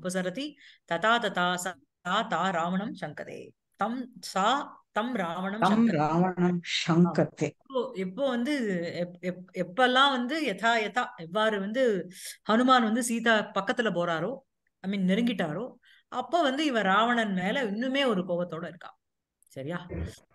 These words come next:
Speaker 1: யாவத்து தாவத்து, இது வரைக்கும் அது வரைக்கும். யாவத் சூரியஹ நாஸ்தம் கச்சதி தாவத்து தினகிருத்தியம் கர்த்தவ்யம். யாவத், as long as சூரியன் செட் ஆற வரைக்கும் நம்ம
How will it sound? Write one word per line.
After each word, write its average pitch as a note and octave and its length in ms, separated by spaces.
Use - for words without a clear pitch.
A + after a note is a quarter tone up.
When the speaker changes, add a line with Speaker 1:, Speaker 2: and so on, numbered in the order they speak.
Speaker 1:
யாவத்து G#3+ 560
தாவத்து, F3 440
இது F#3+ 240
வரைக்கும் B3 380
அது F#3+ 200
வரைக்கும். D#3 340
யாவத் A3 500
சூரியஹ A#3+ 520
நாஸ்தம் F#3+ 500
கச்சதி A3 520
தாவத்து C4 440
தினகிருத்தியம் G3 640
கர்த்தவ்யம். E3 680
யாவத், F#3 380
as F#3 220
long B3+ 200
as - 320
சூரியன் A#3 420
செட் F#3+ 260
ஆற G#3 200
வரைக்கும் E3 420
நம்ம F3 460